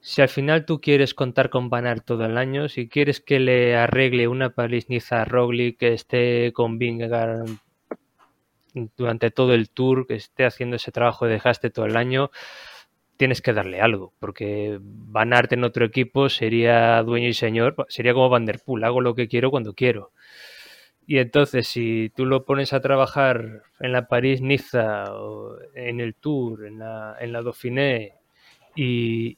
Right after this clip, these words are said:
y después dices, "No, pues, eh, el Tour de Flandes, sálvese quien pueda", pues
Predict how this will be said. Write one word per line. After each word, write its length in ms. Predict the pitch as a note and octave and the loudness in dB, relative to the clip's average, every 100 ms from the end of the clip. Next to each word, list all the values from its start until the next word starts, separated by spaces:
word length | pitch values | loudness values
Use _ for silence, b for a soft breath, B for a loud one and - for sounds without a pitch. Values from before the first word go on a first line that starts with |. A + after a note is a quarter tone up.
| C3 | -4
y 40 | |
después 420 | A#2 A2 C#3 C3+ | -2 -2 0 2
dices, 260 | C3+ B2 A#2+ | 2 -2 -4
"No, 200 | C3+ C3 | -6 -6
pues, 240 | A#2+ - | -8 -10
eh, 420 | A#2 A2+ A2 A2 A2 | -10 -10 -10 -10 -12
el 100 | G#2+ | -6
Tour 180 | C3+ C#3+ | -2 0
de 100 | C#3+ | 0
Flandes, 1000 | C#3+ D3+ D#3+ E3+ F3 F3 E3+ E3+ - - C3+ | 0 0 2 2 4 2 2 -2 -6 -14 -20
sálvese 480 | - C3+ C#3 C3 B2+ | -2 0 0 -2 -4
quien 200 | B2+ A#2 | -4 -2
pueda", 340 | D#3 B2 G#2+ | 0 0 -4
pues 220 | _ _ | _ _